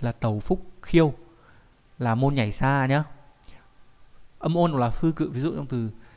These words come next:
zenpuku nghĩa là toàn phúc, là chiều rộng toàn bộ. Các bạn sẽ thắc mắc tại sao đây là,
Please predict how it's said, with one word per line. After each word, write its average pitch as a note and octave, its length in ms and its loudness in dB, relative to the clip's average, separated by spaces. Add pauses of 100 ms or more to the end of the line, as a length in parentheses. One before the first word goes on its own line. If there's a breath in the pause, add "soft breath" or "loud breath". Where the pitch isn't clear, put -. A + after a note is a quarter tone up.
(140 soft breath)
zenpuku D#3 680 2 (140)
nghĩa D3 140 -8
là D3+ 100 -2
toàn A#2 240 0
phúc, F3+ 220 -2
là A#2+ 80 0 (100)
chiều A#2+ 180 0
rộng - 160 -2
toàn A#2 180 -4
bộ. - 240 -6
Các D3+ 100 -4
bạn D#3 160 0
sẽ C3 140 -4
thắc E3+ 140 -4
mắc F3+ 140 0
tại C3+ 100 -2
sao C#3 180 4
đây B2+ 140 2
là, A2 240 2